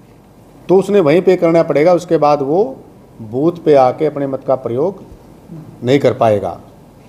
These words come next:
इसके अलावा हम एएमसी assured minimum facilities हर booth पे देंगे,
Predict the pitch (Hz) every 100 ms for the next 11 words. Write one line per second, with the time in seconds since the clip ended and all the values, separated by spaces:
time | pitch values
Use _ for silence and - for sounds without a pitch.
0 | - - - - - - - - - -
1 | - - 170 202 - 233 208 185 175 185
2 | 196 202 - - - _ _ - 175 214
3 | - - 165 190 180 - 165 110 - -
4 | - - - - 147 - 170 202 220 190
5 | 170 180 180 175 160 160 165 180 156 151
6 | 160 156 160 160 156 147 147 165